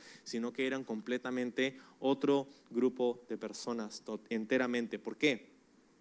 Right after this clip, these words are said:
Porque ellos habían entendido lo que nosotros necesitamos entender, y es que Cristo es el cumplimiento del antiguo pacto. Cristo dijo, "Yo no he venido a abolir la ley,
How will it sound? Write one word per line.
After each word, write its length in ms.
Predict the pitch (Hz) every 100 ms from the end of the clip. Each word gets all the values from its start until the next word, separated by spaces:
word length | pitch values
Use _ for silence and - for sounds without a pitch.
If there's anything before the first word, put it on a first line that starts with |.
| _ - - - - - - _ - _ _ _ _ _ _
Porque 320 | - 147 143 160
ellos 240 | 190 185
habían 220 | 165 165
entendido 600 | 165 160 156 117 101 127 - - _ _ 120
lo 60 |
que 100 | 120
nosotros 380 | 117 113 196 175
necesitamos 560 | 143 127 120 113 113 110
entender, 420 | 117 127 104 98 - - - - - _
y 80 | 135
es 100 | 131
que 140 | - 127
Cristo 580 | 165 185 - 123 123 -
es 180 | 127 -
el 120 | 139
cumplimiento 1000 | - 120 - 110 113 143 180 143 - 107
del 180 | 110 110
antiguo 360 | 104 - 107 95
pacto. 380 | 95 - - - _ _ _ _ _ _ _ _ _ _ _ _ _ - _ _
Cristo 360 | - 214 208 160
dijo, 220 | 156 160
"Yo 160 | 147 220
no 80 |
he 60 | 247
venido 500 | 208 190 208 190 160
a 220 | 127 131
abolir 560 | 127 127 131 147 233 196
la 140 | 143
ley, 460 | 117 170 240 110